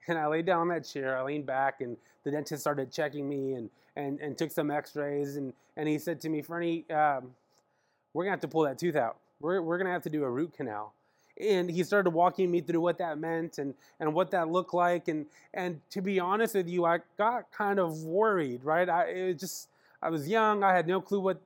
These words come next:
what, what that was. It just made me really nervous. And so I remember I had to go to the dentist three times. The first time he kinda did all the prep work and, uh, he had to measure everything. The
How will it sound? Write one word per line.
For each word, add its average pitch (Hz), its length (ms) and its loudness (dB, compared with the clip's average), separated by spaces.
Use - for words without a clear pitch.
what, 180 280 -2
what 190 360 0
that 185 220 4
was. 190 400 2
It 196 40 2
just 196 180 -6
made 202 120 2
me 180 100 0
really 156 280 0
nervous. 117 540 -12
And 147 100 -2
so 180 440 2
I 180 120 4
remember 220 440 2
I 202 120 2
had 202 120 2
to 214 80 -6
go 185 360 0
to 175 140 -10
the 170 120 -4
dentist 160 340 -8
three 185 180 0
times. 175 580 -4
The 160 80 -4
first 185 320 2
time 180 160 2
he 170 80 2
kinda 170 220 0
did 165 120 2
all 165 120 6
the 170 60 4
prep 165 280 0
work 165 320 2
and, 143 220 -4
uh, 143 240 0
he 147 140 -4
had 165 120 -2
to 160 100 -4
measure 151 460 -2
everything. 147 600 -4
The 135 200 -6